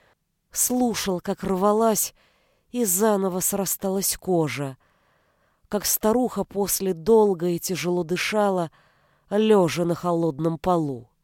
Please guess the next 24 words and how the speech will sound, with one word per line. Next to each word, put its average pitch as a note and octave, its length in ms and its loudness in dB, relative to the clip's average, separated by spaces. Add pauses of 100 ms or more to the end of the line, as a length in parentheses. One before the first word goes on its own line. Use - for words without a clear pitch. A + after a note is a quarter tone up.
(880)
У F#3 80 -2
неё G#3 280 4
не A3 200 4
было G3 240 2
с - 60 -4
собой G3+ 480 2
одежды. C#3 640 -4 (760)
Она A#3 360 4
осталась E3 640 0
нагой. D3 640 -2 (920)
Ежи A3+ 340 4
взглянул A#3+ 600 0
только A3 320 -2
краем A3+ 380 -2
глаза G#3+ 540 2 (480)
и C#4 140 -2
в A#3 140 -2
ужасе F#3+ 460 0
отвернулся, E3+ 880 -2 (540)
уставился G3+ 800 0
в - 100 -10
тёмный F3+ 380 -2
проход F#3 400 -6
замка F#3 580 0